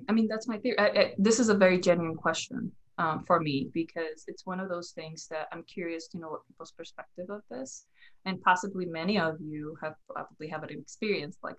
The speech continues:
this with your own counselor, with your own doctor. Um,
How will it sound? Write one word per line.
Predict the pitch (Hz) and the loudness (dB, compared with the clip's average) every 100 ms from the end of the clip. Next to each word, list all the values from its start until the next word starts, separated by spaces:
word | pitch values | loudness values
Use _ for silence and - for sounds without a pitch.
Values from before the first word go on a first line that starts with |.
| - | -10
this | 180 175 - | -10 -10 -14
with | 165 156 - | -14 -14 -8
your | 156 | -6
own | 156 | -6
counselor, | 156 190 190 190 180 165 | -6 -4 -4 -2 -2 -2
with | 165 | -4
your | 156 | -6
own | 151 | -4
doctor. | - - - 160 160 - _ _ _ - | -4 -4 -4 -4 -4 -12 _ _ _ 8
Um, | 180 170 160 156 | 10 10 6 0